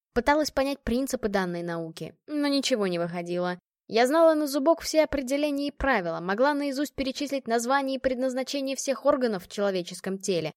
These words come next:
выучила едва ли не все известные руны, применяющиеся для исцеления и быстрой диагностики. Но у меня совершенно не получалось собрать все эти знания воедино.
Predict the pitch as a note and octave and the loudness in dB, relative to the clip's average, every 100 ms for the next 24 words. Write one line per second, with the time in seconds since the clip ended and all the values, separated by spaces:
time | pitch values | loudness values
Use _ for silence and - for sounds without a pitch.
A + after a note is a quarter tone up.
0 | _ F#3 D4 D#4+ - A3+ G3 G#3 A3 B3+ | _ 2 4 4 2 2 2 2 2 2
1 | B3+ B3 - C#4+ C4 A#3 B3+ C4 B3+ A3+ | 2 -2 -2 -4 -4 0 0 2 0 2
2 | C#4+ A#3+ G3+ A3 A#3 A#3+ F#3 F#3 F#3+ F#3+ | 2 0 0 0 0 -2 -2 -2 -6 -8
3 | F#3 F#3+ G3 - B3 G3+ F3+ A3 A3+ G#3 | -4 -4 -4 -2 0 0 0 -2 -2 -2
4 | G3+ F#3+ F#3+ A3 B3+ G#3+ F3 E3 - - | -2 -2 2 2 2 -2 -4 -10 -12 -14
5 | _ _ - G3+ G#3 A3+ B3 G#3+ A3 - | _ _ -6 0 2 0 -2 -2 -4 -2
6 | C4 F#3+ F3+ F3 G#3+ G#3+ G3+ F3 - G3 | -2 -2 -4 -4 -4 -2 -2 -2 -4 0
7 | G#3+ G#3+ - F#3 F#3 G3 C4+ B3+ E3 F3 | 0 0 -2 -4 -4 -4 -4 -4 -4 -4
8 | A#3 B3+ A3 D#3+ | -4 -4 -4 -6